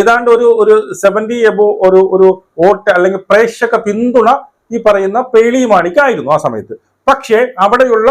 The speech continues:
മത്സരാർത്ഥികൾ, സത്യം പറഞ്ഞാൽ ഇതിന് കുശുമ്പെന്ന് പറയും, അസൂയ, കുശുമ്പ്, എനിക്ക് പറ്റാത്തത്, ഈ പെണ്ണുങ്ങൾക്ക് പൊതുവേ ഉണ്ടാകുന്ന ഒരു സ്വഭാവമുണ്ട്, എനിക്ക്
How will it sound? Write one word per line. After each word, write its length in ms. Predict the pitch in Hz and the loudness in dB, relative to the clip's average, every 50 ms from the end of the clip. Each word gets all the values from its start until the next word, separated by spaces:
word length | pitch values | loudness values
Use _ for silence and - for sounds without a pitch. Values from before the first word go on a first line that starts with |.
| 269 | 0
മത്സരാർത്ഥികൾ, 640 | 240 214 202 196 233 240 233 226 208 - 180 143 135 - | 0 0 -2 0 0 2 2 2 0 -2 -4 -6 -4 -4
സത്യം 240 | 190 190 - 240 | -4 -2 -2 -2
പറഞ്ഞാൽ 180 | 247 254 254 254 | 0 0 0 0
ഇതിന് 160 | 254 262 269 269 269 - - | 2 2 2 2 0 -2 -6
കുശുമ്പെന്ന് 480 | 240 214 - - 311 302 285 254 240 196 | -6 -4 -2 0 0 2 2 2 2 0
പറയും, 240 | 175 151 127 107 98 _ _ _ _ _ _ _ - | 0 -2 -2 -4 -10 _ _ _ _ _ _ _ -2
അസൂയ, 520 | 180 185 185 - 247 254 254 233 220 226 226 226 - | -2 -2 -2 -2 -2 0 2 2 2 2 0 -2 -4
കുശുമ്പ്, 400 | 214 196 - 262 262 254 196 208 233 233 - _ _ _ - 202 | -6 -2 -2 -2 -2 0 0 0 0 0 -4 _ _ _ 0 2
എനിക്ക് 300 | 233 262 294 302 294 320 320 | 2 2 0 -2 -2 0 0
പറ്റാത്തത്, 460 | 285 269 - - 240 233 226 214 170 139 113 - _ _ _ 208 | 0 0 2 0 0 0 -2 -4 -6 -8 -10 -12 _ _ _ -14
ഈ 40 | 220 214 | -6 -2
പെണ്ണുങ്ങൾക്ക് 540 | - 214 220 240 262 269 269 269 277 277 285 277 - - | 0 0 0 0 0 0 0 -2 -2 -4 -6 -10 -4 0
പൊതുവേ 340 | 226 226 233 269 269 302 302 277 | 0 0 2 2 2 4 4 4
ഉണ്ടാകുന്ന 380 | 254 233 240 240 220 240 240 233 | 4 2 0 0 0 -2 -2 -2
ഒരു 80 | 226 226 226 | -2 -2 -2
സ്വഭാവമുണ്ട്, 480 | 190 175 196 196 196 180 156 123 107 113 - - _ _ _ - 220 | -2 2 2 2 2 0 -2 -6 -6 -8 -8 -8 _ _ _ 0 2
എനിക്ക് 280 | 240 254 294 294 302 311 | 2 2 0 -2 -2 -2